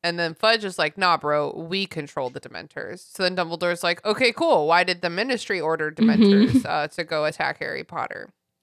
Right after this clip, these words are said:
Speaker 2: And this is when we get Umbridge kinda leaning
Speaker 1: Dolores
Speaker 2: forward
Speaker 1: fucking Umbridge.
Speaker 2: out of the shadows, like, uh, the
Speaker 1: <laughs>
Speaker 2: villain she is. Oh, oh, oh, oh.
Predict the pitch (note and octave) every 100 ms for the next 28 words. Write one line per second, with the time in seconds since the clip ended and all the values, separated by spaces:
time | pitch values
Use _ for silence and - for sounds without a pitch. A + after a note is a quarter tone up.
0 | - - _ _ _ _ _ - A3 G#3+
1 | F#3+ F#3 E3 - _ _ - G#3 A#3+ -
2 | A3+ G#3 G3 F#3+ F3+ F#3 F3+ F#3 F#3 F#3
3 | F#3 - - - - _ _ A#3 G#3+ G3+
4 | F#3+ F#3 G3+ A3 - - - G#3+ G3 G3+
5 | G#3+ A#3+ B3 D#4 E4+ F4 - C#4 B3+ B3+
6 | C#4+ A#3+ F#3+ G3 A3+ A#3 A3+ F#3+ F3+ E3
7 | D3 E3 A3+ G#3 G#3 A3 - G#3+ G3 F#3
8 | E3+ F#3 A3 G3 G3 - G#3 G3+ G3+ G3+
9 | G3+ A3 A#3 A#3 A3+ - B3+ G#3+ G3 G3
10 | A3+ - - - D4 B3+ A#3+ G3+ A3 D#4
11 | F3+ G#3+ A3 A#3 A#3+ C#4 B3 A#3+